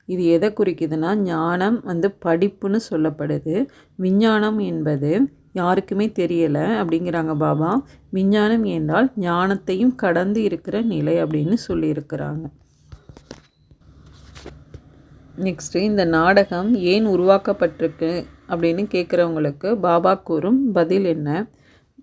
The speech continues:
அதுக்கான பதில் என்னன்னா, இப்பொழுது நாம் சொர்க்கத்திற்கு செல்றோம்.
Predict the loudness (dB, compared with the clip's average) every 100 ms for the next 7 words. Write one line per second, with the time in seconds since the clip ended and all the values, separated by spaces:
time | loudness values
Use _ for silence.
0 | _ -6 -2 -2 0 2 2 2 0 0
1 | 0 0 0 -2 -2 0 2 2 0 -4
2 | -4 -4 -4 -2 -2 -2 -4 -6 -4 -4
3 | -4 -2 -2